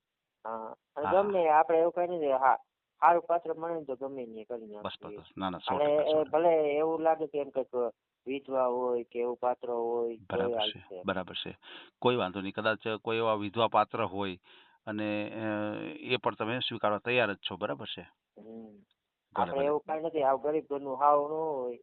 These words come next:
Speaker 1: ગરીબ
Speaker 2: બરાબર
Speaker 1: ઘરનું તોય
Speaker 2: છે.
Speaker 1: ચાલે.
Speaker 2: કોઈ પરિસ્થિતિ નબળી હોય, એવું કાંઈ હોય તો
Speaker 1: હમ.
Speaker 2: તમને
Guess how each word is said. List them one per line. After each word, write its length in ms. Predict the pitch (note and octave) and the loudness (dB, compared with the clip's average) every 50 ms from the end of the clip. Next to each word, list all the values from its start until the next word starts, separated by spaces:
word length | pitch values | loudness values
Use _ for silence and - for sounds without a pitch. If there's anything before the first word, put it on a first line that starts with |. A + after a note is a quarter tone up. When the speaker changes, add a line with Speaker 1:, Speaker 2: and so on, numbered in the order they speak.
| _ _ _ _ _ _ _ - | _ _ _ _ _ _ _ -8
Speaker 1:
ગરીબ 200 | B2 B2+ B2+ B2 | -6 -6 -6 -4
Speaker 2:
બરાબર 140 | - - A#2+ | -6 -6 -6
Speaker 1:
ઘરનું 140 | A2+ A#2+ A#2 - | -6 -6 -6 -4
તોય 140 | C3 B2+ A#2+ | -4 -4 -4
Speaker 2:
છે. 40 | |
Speaker 1:
ચાલે. 180 | - - A#2 A#2 | -4 -4 -2 -2
Speaker 2:
કોઈ 140 | G#2+ G2 F#2+ - - | 0 -2 -2 -2 -4
પરિસ્થિતિ 420 | G#2+ G2+ F#2+ - G2+ F#2+ - G#2 | -4 -4 -6 -8 -10 -8 -4 -4
નબળી 300 | F#2+ G2 F#2+ G#2 G2+ G2+ | -2 -2 -2 0 0 0
હોય, 200 | G2 G2+ G2+ G2 | 0 0 -2 -2
એવું 240 | F#2+ G2+ G2+ G2+ F#2+ | -4 -4 -6 -8 -6
કાંઈ 140 | - F#2 F#2 | -6 -6 -4
હોય 360 | F2+ F#2 G#2+ A2 G2+ F2 E2+ _ _ _ _ _ _ _ _ _ _ _ _ _ - | -2 -2 -2 -2 -2 -4 -8 _ _ _ _ _ _ _ _ _ _ _ _ _ -12
તો 80 | G#2+ F#2+ | -12 -10
Speaker 1:
હમ. 60 | G2+ | -8
Speaker 2:
તમને 440 | A2+ G2+ G2 F#2+ F#2+ F#2+ F#2+ F#2+ | -6 -6 -4 -4 -4 -4 -6 -8